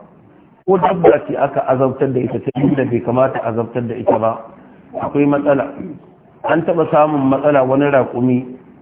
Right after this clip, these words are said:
tunda dama horewa ce ta Allah, in ba horewa ta Allah ba, ta za a tara raƙumi kaman guda goma, sha biyar,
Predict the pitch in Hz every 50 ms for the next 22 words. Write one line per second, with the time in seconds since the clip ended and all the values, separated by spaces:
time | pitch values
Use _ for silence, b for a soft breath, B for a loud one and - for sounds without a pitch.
0 | - - - - - - - - _ _ - - - - - - - - - -
1 | 143 147 160 156 147 131 120 - - - - - - 123 131 139 147 165 175 170
2 | 151 147 143 139 156 160 165 151 143 131 131 131 127 127 117 - 120 - - 117
3 | 110 104 101 - 139 160 160 151 147 147 151 156 147 147 143 143 143 143 143 151
4 | 143 143 147 147 139 131 127 120 123 - 160 151 143 151 147 135 120 - - 143
5 | 139 139 131 123 120 107 - 127 127 139 139 135 131 123 123 131 135 135 127 123
6 | 117 127 123 123 123 110 104 135 135 131 127 117 - 135 131 131 117 117 123 123